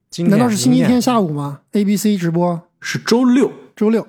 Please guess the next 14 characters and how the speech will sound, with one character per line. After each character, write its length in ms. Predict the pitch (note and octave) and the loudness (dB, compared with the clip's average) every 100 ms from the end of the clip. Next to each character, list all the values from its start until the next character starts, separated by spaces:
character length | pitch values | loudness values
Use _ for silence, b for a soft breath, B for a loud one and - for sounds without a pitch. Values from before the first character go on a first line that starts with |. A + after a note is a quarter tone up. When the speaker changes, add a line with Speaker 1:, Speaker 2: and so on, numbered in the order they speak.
| - | -4
Speaker 3:
周 180 | C4 C4+ | -2 0
六 160 | A3 | 0
下 220 | C3 B2+ | -2 -6
午。 60 | - - - _ _ _ _ _ _ _ | -10 -18 -20 _ _ _ _ _ _ _
Speaker 1:
隔 120 | D3+ | 2
了 100 | F#3+ | 4
Speaker 3:
就 140 | G#3+ F4 | 6 6
是 240 | D#4+ A#3+ | 4 2
Speaker 1:
四 220 | - C#4+ | -2 -4
天。 240 | D#3+ D#3+ C3 | -6 -6 -4
Speaker 3:
你 180 | A3 F3+ | 0 0
季 440 | C3+ - - F4 C#4 | -2 -6 0 2 2
后 240 | D#4+ D4 | 2 0
赛 640 | B3+ D4+ A#3 D#3+ A#2 - | 0 0 0 -2 -4 -10